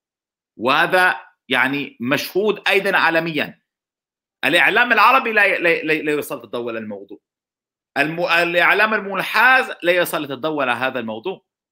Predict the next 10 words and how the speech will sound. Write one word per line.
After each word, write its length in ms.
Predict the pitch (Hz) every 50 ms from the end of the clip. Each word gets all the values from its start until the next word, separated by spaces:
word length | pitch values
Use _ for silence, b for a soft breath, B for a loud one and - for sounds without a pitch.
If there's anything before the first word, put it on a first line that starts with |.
| _ _ _ _ _ _ -
ولكن 520 | 120 127 139 - - 156 151 131 - _ _ _ _
هناك 300 | 120 135 156 170 160 160
حقيقة 540 | 143 - - 131 135 - 190 190 180 - 170
واضحة، 560 | 156 151 151 147 - 123 - - - - _ _ _ _ _ _ _ _ _ _ _
ونحن 400 | 110 117 131 151 143 - 139 147 151 156 165 - - _ _
ن-، 720 | 113 127 131 127 - 123 120 113 104 98 104 117 123 127 131
ندافع 400 | 123 156 185 190 - - 185 101
عن 120 | 143 147
أنفسنا 500 | - - - - 180 - - 156 147 117
أيضًا 320 | 175 175 165 156 127 -